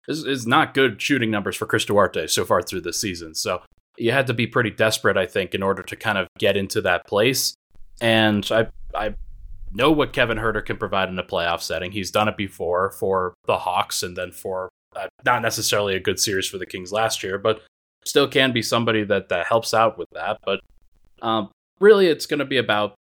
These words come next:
Fox and Sabonis, as it always has been. Those guys are still clearly all-stars. They're playing at a high level. Uh, I, I was noticing this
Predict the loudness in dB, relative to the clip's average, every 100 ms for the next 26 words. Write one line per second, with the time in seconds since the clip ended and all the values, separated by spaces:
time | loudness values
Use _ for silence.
0 | _ -2 0 0 -4 -6 -6 -4 -4 -4
1 | -2 0 2 2 2 -4 -8 -8 -8 -6
2 | -4 0 2 2 -2 -4 -4 -6 -12 -4
3 | -2 0 0 0 0 2 2 2 0 0
4 | 2 2 0 -2 -2 -4 -8 -16 -10 -4
5 | -2 0 -4 _ _ _ _ _ _ _
6 | _ _ 0 2 2 0 -2 4 6 6
7 | 6 2 2 2 -4